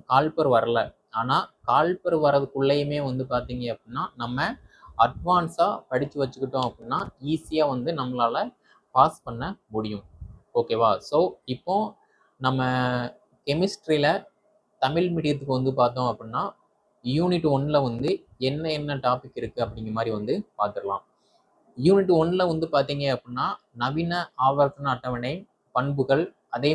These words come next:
மாதிரி வேதிப்பிணைப்புகள் மற்றும் அதனுடைய கொள்கைகள், அதே மாதிரி நீரற்ற கரைப்பான், நீர் கரைப்பான்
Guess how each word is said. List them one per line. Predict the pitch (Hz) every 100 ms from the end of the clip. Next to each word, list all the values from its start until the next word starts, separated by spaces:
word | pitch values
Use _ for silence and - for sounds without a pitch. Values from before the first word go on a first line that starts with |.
| 147
மாதிரி | 135 160 233 - _ _ _ _
வேதிப்பிணைப்புகள் | 117 139 170 180 - 147 135 135 147 180 - _ 123
மற்றும் | 131 - 160 185 - -
அதனுடைய | 123 151 147 135 135 156 - - -
கொள்கைகள், | 135 147 139 131 135 185 - _ _ _ _ _ _ _ 127
அதே | 127 165 165
மாதிரி | 143 147 196 208 _ - 127
நீரற்ற | 160 180 175 - 160
கரைப்பான், | 147 139 135 156 180 - 127
நீர் | 139 160 139
கரைப்பான் | 127 127 131 160